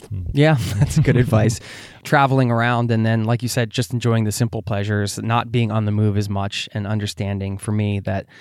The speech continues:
Speaker 2: wow, maybe, you know, traveling, like, how much, what percentage of it is more of a mindset of, like, "Hey, I'm walking to the office today. I'm,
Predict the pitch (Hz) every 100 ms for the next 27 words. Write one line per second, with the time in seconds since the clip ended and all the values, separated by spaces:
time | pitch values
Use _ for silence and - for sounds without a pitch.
0 | - _ _ _ - 127 113 117 120 117
1 | 107 110 _ _ _ _ _ _ 123 113
2 | - _ _ - - 120 131 123 113 110
3 | 123 127 127 - - - - 139 135 127
4 | 143 135 123 117 110 120 117 117 110 101
5 | 110 151 165 113 101 - - 113 110 107
6 | 110 104 - 156 117 - _ _ _ -
7 | 131 135 131 120 113 113 113 135 135 -
8 | 117 107 104 107 - - _ _ 120 117